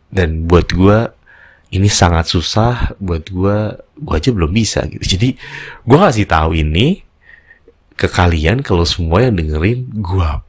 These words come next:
pun juga sambil belajar, gitu. <laughs> Poin yang nomor dua adalah consider where the criticism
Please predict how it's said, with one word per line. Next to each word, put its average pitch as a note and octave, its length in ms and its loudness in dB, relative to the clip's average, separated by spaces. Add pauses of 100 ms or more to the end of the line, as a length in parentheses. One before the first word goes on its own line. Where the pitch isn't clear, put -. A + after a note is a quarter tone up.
pun D3 240 6
juga G#2 460 0
sambil F2 580 0 (480)
belajar, F#2+ 480 4
gitu. G2 320 -2
<laughs> - 0 - (2500)
Poin C3 200 6
yang C#3+ 200 4
nomor C3+ 240 2
dua D3 320 4
adalah F#2+ 440 2 (680)
consider A#2+ 800 4
where B2 240 4
the A2 160 0
criticism G#2+ 1120 2